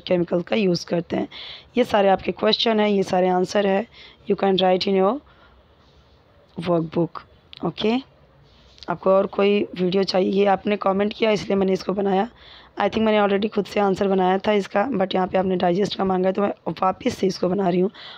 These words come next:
और explanation का video आप ज़रूर देख लेना, उससे आपको बहुत अच्छे से clear हो जाएगा concept। और channel subscribe करना मत भूलना, video भी like कर देना, अपने friends साथ भी share कर देना। Now next question is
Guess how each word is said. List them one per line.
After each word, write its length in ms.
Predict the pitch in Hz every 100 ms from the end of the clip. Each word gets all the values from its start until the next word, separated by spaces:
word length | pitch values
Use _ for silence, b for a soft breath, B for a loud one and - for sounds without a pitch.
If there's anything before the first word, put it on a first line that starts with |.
| B 202
और 100 | 208
explanation 480 | - 214 202 220 214
का 80 |
video 260 | 202 196 202
आप 80 | 190
ज़रूर 280 | 185 175 175
देख 260 | 190 -
लेना, 260 | 180 180 202 - -
उससे 400 | 175 - 202 - -
आपको 220 | 180 185
बहुत 200 | 185 190
अच्छे 180 | 180 185
से 140 | 190
clear 240 | 185 175 170
हो 80 |
जाएगा 240 | 170 170 190 -
concept। 480 | 175 165 175 170 - B B B B -
और 80 |
channel 240 | 196 202 202
subscribe 400 | 190 - 190 185
करना 240 | 185 185
मत 200 | 180 175
भूलना, 320 | 170 180 196 214 -
video 220 | 175 185
भी 100 | 190
like 240 | 185 180 -
कर 120 | 180
देना, 280 | 185 180 190 b b b b
अपने 120 | 220
friends 300 | 185 208 208
साथ 100 | 202
भी 140 | 185 190
share 280 | - 180 175
कर 200 | - 190
देना। 280 | 170 185 180 b b b b -
Now 80 | 196
next 180 | 214 -
question 400 | 202 196 - 190 180
is 260 | 214 233